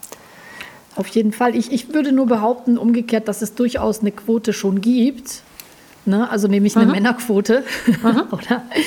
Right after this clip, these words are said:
Speaker 1: Also klar ist das jetzt ein Klischee, aber es ist schon so eine unsichtbare Quote ja immer vorhanden gewesen. Und das ist der einzige Grund, warum ich immer gesagt habe, na gut, dann muss man jetzt auch mal, äh, die andere Quote dran lassen,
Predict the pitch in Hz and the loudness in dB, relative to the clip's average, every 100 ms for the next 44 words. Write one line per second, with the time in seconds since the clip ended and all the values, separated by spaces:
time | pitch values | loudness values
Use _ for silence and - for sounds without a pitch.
0 | - - - - 208 202 220 220 220 202 | -4 -6 -4 0 0 2 2 2 0 0
1 | 202 208 196 196 - 208 233 185 202 190 | 0 0 0 -2 0 0 0 0 0 0
2 | 214 - 247 208 190 180 190 214 214 - | -4 -2 0 2 2 0 2 2 2 0
3 | 170 190 185 208 208 208 185 196 - 175 | -2 -2 -2 -2 0 0 0 -2 -2 -2
4 | 180 226 214 185 170 185 202 220 - - | 0 0 0 0 2 2 2 0 -4 -20
5 | - 208 196 190 208 - - 202 226 208 | -8 -2 0 0 -2 -2 -2 -2 -2 -2
6 | 202 208 202 185 208 208 - 208 208 202 | 0 0 -2 -4 -4 -4 -2 0 0 -2
7 | 185 185 185 190 202 190 - 185 190 190 | -4 -4 -4 -2 -2 -4 -4 -2 -2 -2
8 | 208 196 185 180 185 196 190 185 - - | -2 -2 -2 -4 -2 -2 -2 -4 -8 -20
9 | - - - - 185 175 196 165 208 208 | -20 -20 -12 -2 0 0 0 0 0 -2
10 | - 175 202 190 175 185 190 196 233 | -2 -2 -2 -2 -2 0 0 0 0